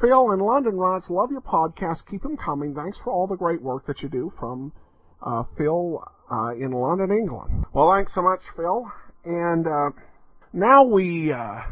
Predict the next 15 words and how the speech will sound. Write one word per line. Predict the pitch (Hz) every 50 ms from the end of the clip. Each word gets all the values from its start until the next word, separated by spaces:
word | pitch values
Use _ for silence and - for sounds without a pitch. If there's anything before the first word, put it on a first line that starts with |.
| - - - -
have | 180 180 165
a | -
couple | - - 311 359 - 240 -
quick, | - - 247 - - - - -
uh, | - 143 135 131
programming | - - 202 196 214 - 160 139 107 - - 104 107
notes. | 95 98 131 208 220 - - - - - - -
First | 240 269 311 302 - -
of | 240
all, | 214 185 185 196 202 -
if | 180 175 - -
you | 196 165
have | - - 226 233 247 262 269 262
our | - 175 175 160 - -
app | 139 147 139 131 - - -